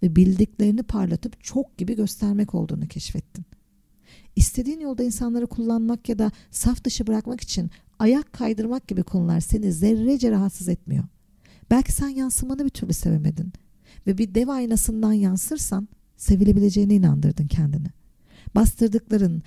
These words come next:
kendini yetersiz hissetmene sebep olan, başkalarını suçlu ve sorumlu tutan tarafınla yüzleşmektense kendini diğerlerinden ayırıp ötekileştirerek tahtını sağlama aldığını sanıyorsun. Oysa sen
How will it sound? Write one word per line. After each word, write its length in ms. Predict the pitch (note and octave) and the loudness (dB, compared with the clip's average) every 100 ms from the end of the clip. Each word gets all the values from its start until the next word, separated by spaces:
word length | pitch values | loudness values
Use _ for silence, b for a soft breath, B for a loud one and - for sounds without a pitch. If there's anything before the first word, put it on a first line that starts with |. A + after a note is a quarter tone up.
| B - | B 0
kendini 360 | G3 G#3 G#3+ A3 | 2 4 4 6
yetersiz 560 | G3+ G#3 F#3+ F#3+ B3 | 4 4 2 0 -2
hissetmene 440 | - A3+ - F3+ F3+ | -6 -6 -2 -2 -2
sebep 360 | F3 E3 - | -2 -4 -4
olan, 180 | D3 C3+ - b b b | -6 -6 -10 b b b
başkalarını 560 | E3+ F#3 - G#3+ A3 C4 | 2 2 2 0 0 -2
suçlu 320 | A3+ - C4+ | -6 -2 0
ve 60 | B3+ | 0
sorumlu 280 | G#3 G#3 | 0 -4
tutan 300 | C4 - G#3 | -6 -6 -4
tarafınla 380 | F#3 F#3+ - G3 | -2 -2 -2 0
yüzleşmektense 960 | F#3+ F3+ G3 - G3 - D4 D#4 E3 D#3+ b b b | 2 0 -2 -2 -4 -4 -10 -6 -6 -6 b b b
kendini 420 | G#3 G#3+ A#3 A#3+ | 4 4 0 0
diğerlerinden 520 | A#3+ C4 A#3+ G#3 F#3 F3 | 0 0 0 0 2 2
ayırıp 240 | E3+ - | 2 2
ötekileştirerek 920 | - F#3+ - G3 - - G#3+ G3+ - _ - | 0 0 0 0 0 -4 -4 -4 -8 _ -4
tahtını 360 | G#3+ - A3+ A#3 | -2 -2 -4 -4
sağlama 480 | A3 G#3 G#3+ A3 | -2 0 2 2
aldığını 220 | G#3 D#3 D3+ | 2 0 0
sanıyorsun. 560 | - C#3+ C#3+ - F3+ - _ _ _ _ _ _ B B B - | 0 0 0 -4 -12 -14 _ _ _ _ _ _ B B B 0
Oysa 300 | B3 B3+ C#4 | 2 2 0
sen 300 | - F3+ | 2 2